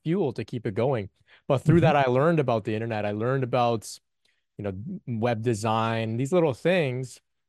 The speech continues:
Speaker 1: that have all culminated now in this work that has so many moving parts that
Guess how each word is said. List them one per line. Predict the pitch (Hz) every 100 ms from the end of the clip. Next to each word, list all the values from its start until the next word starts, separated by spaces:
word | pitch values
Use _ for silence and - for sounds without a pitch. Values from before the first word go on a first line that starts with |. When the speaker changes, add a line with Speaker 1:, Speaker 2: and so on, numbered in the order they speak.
| _
Speaker 1:
that | 135
have | 131
all | 143
culminated | - - 131 147 135 123 113
now | 110 110
in | 101
this | 110 - 117
work | 113 110 - - _ _ _
that | 107 107 104
has | 120 104
so | - 147
many | 151 131
moving | 117 113 104
parts | - 113 120 101 -
that | 107 101